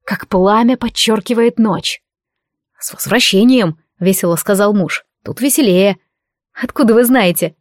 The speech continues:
Я подмигнула. «Могу поспорить».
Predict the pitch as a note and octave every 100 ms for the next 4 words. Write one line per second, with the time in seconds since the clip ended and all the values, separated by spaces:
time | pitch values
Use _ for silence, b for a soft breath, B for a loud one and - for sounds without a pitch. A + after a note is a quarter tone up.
0 | _ F#3 F3+ G3+ A#3+ G3+ E3+ E3 F3+ _
1 | _ _ _ D#3 - F#3+ D4 - - E3+
2 | E3+ D#3+